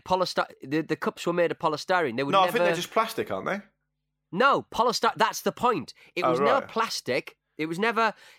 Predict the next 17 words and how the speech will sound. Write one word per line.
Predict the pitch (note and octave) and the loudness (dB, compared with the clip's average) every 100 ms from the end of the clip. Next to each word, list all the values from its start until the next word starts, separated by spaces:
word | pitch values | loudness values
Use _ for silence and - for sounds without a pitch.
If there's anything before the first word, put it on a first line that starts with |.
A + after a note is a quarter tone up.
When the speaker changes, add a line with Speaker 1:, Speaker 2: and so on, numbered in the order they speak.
| _ | _
Speaker 1:
uh, | E3+ F#3+ | -6 -6
you | G3+ F#3 | -2 0
know, | C#3+ D#3+ - _ | 2 0 -6 _
a | D3 | -4
blingy | C#3 E3+ F#3 F3 | 0 0 2 2
goblet | D#3+ D#3+ A#2 C3 - - | 2 2 0 -2 -4 -6
that | |
they | D3 | -6
could | C#3+ F3+ | -2 0
have | |
been | D3+ | 0
drinking | A#2+ C#3 B2+ | -2 -4 -2
their | A#2+ | -4
fancy | A#2 A#2+ A2+ | -2 -4 -6
drinks | A2 G#2+ - | -6 -6 -4
out | G2 | -4
of. | F#2+ A2+ | -4 -6